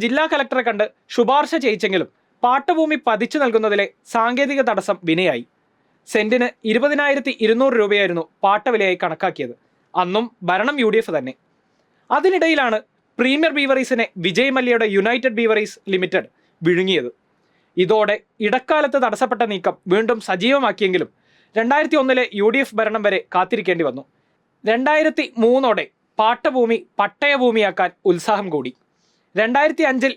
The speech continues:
ഇതിനായി പ്രത്യേക ഉത്തരവ് തന്നെ പുറപ്പെടുവിച്ചു. അന്നും നിശ്ചയിച്ച വില സെന്റിന് ഇരുപതിനായിരത്തി ഇരുന്നൂറ് രൂപയായിരുന്നു. ഒരു രൂപ പോലും കൂട്ടാൻ തോന്നിയില്ല. എന്നാൽ മല്യയുടെ യുണൈറ്റഡ് ബീവറീസും പ്രീമിയർ ബീവറീസും തമ്മിൽ നിയമവ്യവഹാരം തുടർന്നതിനാൽ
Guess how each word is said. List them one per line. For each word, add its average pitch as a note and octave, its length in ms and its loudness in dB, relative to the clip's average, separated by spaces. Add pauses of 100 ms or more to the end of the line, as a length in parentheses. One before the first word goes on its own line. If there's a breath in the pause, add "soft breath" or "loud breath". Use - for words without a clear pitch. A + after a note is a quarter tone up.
ഇതിനായി B3+ 400 2
പ്രത്യേക C#4+ 360 0 (120)
ഉത്തരവ് C#4 360 -2
തന്നെ G#3+ 140 -2
പുറപ്പെടുവിച്ചു. F3 580 -2 (460)
അന്നും A3+ 320 0 (120)
നിശ്ചയിച്ച D#4 500 0
വില B3 180 2 (260)
സെന്റിന് B3 340 0 (160)
ഇരുപതിനായിരത്തി B3+ 640 0 (160)
ഇരുന്നൂറ് A3+ 400 2
രൂപയായിരുന്നു. D3 460 2 (720)
ഒരു G3+ 220 4
രൂപ A3 200 4
പോലും G#3+ 280 2 (120)
കൂട്ടാൻ A3 420 2
തോന്നിയില്ല. C#3 340 -6 (800)
എന്നാൽ C#4 320 0 (280)
മല്യയുടെ D4 440 2
യുണൈറ്റഡ് D4+ 420 -2
ബീവറീസും B3 440 0 (280)
പ്രീമിയർ C4+ 340 2
ബീവറീസും A#3 580 0
തമ്മിൽ F#3 200 -2 (380)
നിയമവ്യവഹാരം C4 920 2 (240)
തുടർന്നതിനാൽ A3 580 0